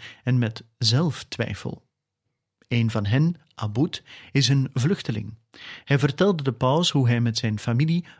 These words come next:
uit Syrië moest vluchten nadat hij een bomaanslag had overleefd. De paus vertelde de jongeren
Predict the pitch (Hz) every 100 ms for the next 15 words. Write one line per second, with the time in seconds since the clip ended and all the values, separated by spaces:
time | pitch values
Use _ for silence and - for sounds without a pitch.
0 | - 147 151 - - 151 135 113 107 123
1 | 123 - - 107 110 - - 110 - -
2 | _ 131 120 123 113 120 123 127 110 120
3 | 110 104 147 143 - 113 117 113 104 107
4 | 110 113 - 113 110 113 - - _ _
5 | _ _ _ _ _ _ _ _ _ _
6 | - 117 123 113 127 - 147 135 123 127
7 | 165 123 123